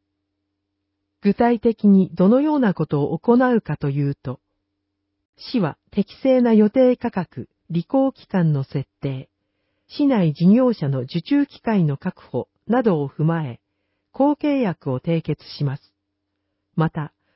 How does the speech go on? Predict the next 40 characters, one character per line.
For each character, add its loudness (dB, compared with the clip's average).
事 2
業 4
者 -4
に -2
労 2
働 -2
環 -4
境 -4
の -4
調 -2
査、 -18
是 0
正 0
指 -4
導 0
を -6
行 0
う 2
こ -6
と 0
が -2
で -10
き -10
ま -8
す。 -20
ま -4
た、 -8
労 2
働 0
者 -2
の -2
た -4
め 0
の -8
相 0
談 -2
窓 0
口 -2
を -8
設 -12